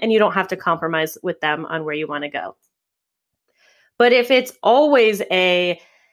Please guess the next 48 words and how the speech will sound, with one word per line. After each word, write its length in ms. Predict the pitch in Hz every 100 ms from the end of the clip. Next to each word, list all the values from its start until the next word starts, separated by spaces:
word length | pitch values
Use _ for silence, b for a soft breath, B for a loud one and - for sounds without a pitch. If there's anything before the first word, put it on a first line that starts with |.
| b _ _ _ _ _
"Man, 320 | 269 277 208
every 260 | 190 254 294
time 220 | 247 233
we 100 | 208
go 240 | 180 175 -
out, 260 | 262 330 226
I 100 | 170
just 240 | 180 -
feel 220 | 220 269
like 180 | 233 190
they 120 | 180
always 240 | 196 190 180
look 160 | 240
to 80 | 233
me 120 | 208 170
to 80 |
pick 200 | 160 165
up 140 | 160 -
the 80 | 165
bill, 280 | 214 311
and 120 | 240 165
it's 140 | -
starting 300 | - 220 240
to 100 | 220
make 260 | 170 185 -
me 140 | 185
feel 300 | - 220 269
like 240 | 185 165 -
they're 120 | 170
just 300 | 170 175 -
using 460 | 165 226 226 185 165
me 260 | 160 160 -
to 220 | 175 165
have 300 | - 175 180
me 160 | 185 180
pay 300 | - 294 -
for 120 | 214
everything," 580 | 160 156 156 151 143 -
even 300 | 285 359 370
if 200 | 330 -
that's 300 | 226 233 233
not 200 | 226 220
the 100 | 202
intention, 520 | 190 196 208 214 156
even 260 | 175 233 254
if 120 | 220
it's 140 | 196 -
just 300 | 190 185